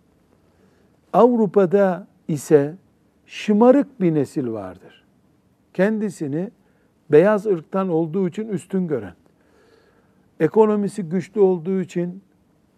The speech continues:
ağırlığı olduğunu zanneden şımarık bir nesil var Avrupa'da. Dolayısıyla bir hoca efendi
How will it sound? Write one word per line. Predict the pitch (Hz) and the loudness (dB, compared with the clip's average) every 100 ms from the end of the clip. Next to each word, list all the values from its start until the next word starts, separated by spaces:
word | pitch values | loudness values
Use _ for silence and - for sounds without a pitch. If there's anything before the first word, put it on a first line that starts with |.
| _ _ - | _ _ 2
ağırlığı | 135 156 180 185 220 | 6 6 6 4 6
olduğunu | 202 180 156 151 131 | 6 4 0 -4 -4
zanneden | 123 147 135 117 117 160 190 | -4 -4 -4 -8 -12 -14 -18
şımarık | - - 202 202 254 277 - | -20 -4 0 4 4 2 -2
bir | 196 | -2
nesil | 185 139 185 | -2 -4 -4
var | 139 127 | -2 -2
Avrupa'da. | 113 107 107 120 107 - _ _ _ _ _ _ _ _ - | -4 -10 -16 -18 -20 -20 _ _ _ _ _ _ _ _ -6
Dolayısıyla | 147 180 - 214 196 | 0 0 0 0 0
bir | 214 | 2
hoca | 180 180 220 | 2 4 2
efendi | 185 202 185 160 185 | 2 -2 -4 -4 -4